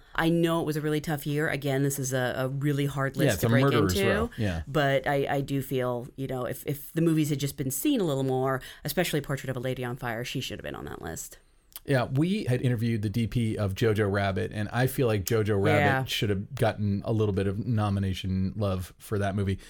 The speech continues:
Speaker 2: Uh, I thought it looked amazing. I thought the look really underscored what they were doing with it, which was to kind of swing from farce to tragedy
Speaker 1: Mm-hmm.
Speaker 2: in a way that is very hard to do effectively, and it, I, uh, it definitely worked for me.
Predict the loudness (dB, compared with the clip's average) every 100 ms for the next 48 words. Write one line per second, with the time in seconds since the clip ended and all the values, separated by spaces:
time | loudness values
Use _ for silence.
0 | -20 -6 0 2 2 0 2 2 2 2
1 | 0 2 2 2 2 2 0 0 -2 0
2 | 0 0 0 0 -2 -6 -2 2 2 2
3 | 0 0 -2 -4 -2 2 4 2 0 -2
4 | -2 0 0 0 0 0 0 0 0 0
5 | 0 0 -2 -2 -2 -2 -4 -10 -18 -4
6 | -2 2 2 0 -4 -14 -10 -6 -2 0
7 | 2 2 0 0 0 0 -4 0 2 2
8 | 0 -4 -8 -6 -4 -2 0 0 2 4
9 | 4 4 2 0 0 2 2 0 0 0
10 | 0 -2 -6 -4 0 0 2 2 0 -2
11 | -4 0 0 0 -2 -2 0 0 0 0
12 | -2 -4 -4 -2 -2 -6 -20 -20 -10 -2
13 | -2 0 2 2 4 4 2 2 0 -2